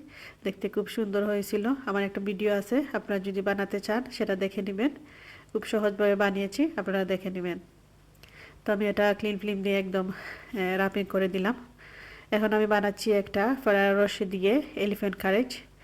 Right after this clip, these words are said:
তো আমি ফেরারো রশি দিয়ে আমার বানানো শেষ। এটারও একটা ভিডিও আছে আমি কিভাবে বানিয়েছি, আপনারা দেখে নেবেন। তো এটা বানানো শেষ।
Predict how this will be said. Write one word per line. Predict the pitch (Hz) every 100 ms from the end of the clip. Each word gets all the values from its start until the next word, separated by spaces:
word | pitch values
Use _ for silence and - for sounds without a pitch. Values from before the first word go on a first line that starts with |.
| - - - - - - - -
তো | - 196 196
আমি | 190 190 185 170 - - -
ফেরারো | - 220 196 190
রশি | 196 208
দিয়ে | 196
আমার | 196 190
বানানো | 190 185 202
শেষ। | - 208 226
এটারও | 226 208 220
একটা | 214 208 202 202
ভিডিও | 202 196 202
আছে | 190 - 247 311 - -
আমি | 220 196 196
কিভাবে | 196 202 190
বানিয়েছি, | 202 196 196 190 311 330
আপনারা | 190 - 185
দেখে | 185 190
নেবেন। | 190 190 285 - - - - - - - - - - - - - -
তো |
এটা | 196 202
বানানো | 196 196 190
শেষ। | 202 214 240 -